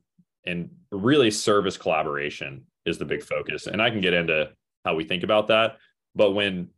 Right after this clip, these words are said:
<clears throat> Matt and Mark went full time, service collaboration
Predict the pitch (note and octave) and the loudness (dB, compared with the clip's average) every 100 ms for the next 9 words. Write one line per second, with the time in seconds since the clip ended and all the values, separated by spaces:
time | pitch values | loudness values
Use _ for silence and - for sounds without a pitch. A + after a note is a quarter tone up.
0 | _ - G#2+ A2+ A2 F#2+ F#2+ F#2+ F2+ F#2 | _ -10 -2 0 0 -2 -2 -2 -2 -8
1 | - E2+ D#2+ E2+ D#2+ D#2+ - G2+ F2+ E2+ | -8 -8 -8 -4 -4 -4 0 0 2 -2
2 | - E2 D#2 D2+ D2+ - D2 C#2 | 0 0 0 -4 -6 -8 -10 -12